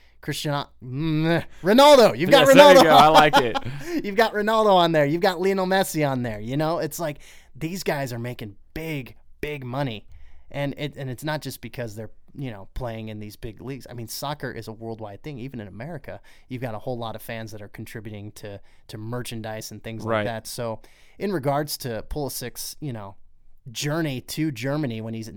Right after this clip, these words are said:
Speaker 1: fifteen years old and his dad takes a job with one of the youth leagues there and, you know, chaperones him there. I mean, it's just like he has developed so much.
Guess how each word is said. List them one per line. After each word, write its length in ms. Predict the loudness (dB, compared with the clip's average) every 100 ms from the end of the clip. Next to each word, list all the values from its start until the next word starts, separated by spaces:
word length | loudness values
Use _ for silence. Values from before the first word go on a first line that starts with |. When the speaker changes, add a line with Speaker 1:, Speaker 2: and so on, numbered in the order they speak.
| -14
Speaker 1:
fifteen 320 | -14 -10 -10
years 180 | -10 -8
old 160 | -8
and 60 | -8
his 100 | -10
dad 220 | -12 -12
takes 220 | -14 -16
a 40 | -16
job 400 | -12 -10 -10 -12 -20 -16
with 140 | -14 -10
one 140 | -10
of 60 | -10
the 100 | -8
youth 240 | -6 -6
leagues 300 | -8 -12 -12
there 340 | -12 -10 -10 -10
and, 180 | -12 -16 -20 -20 -16
you 80 | -14
know, 100 | -12
chaperones 600 | -10 -10 -8 -10 -10 -12
him 80 | -12
there. 240 | -12 -10
I 40 | -10
mean, 160 | -8 -10
it's 120 | -12
just 200 | -12 -10
like 220 | -12 -14 -20 _ -20
he 200 | -14 -10
has 100 | -8
developed 400 | -8 -8 -8 -8
so 300 | -12 -8 -8
much. 560 | -8 -10 -14 -18 -18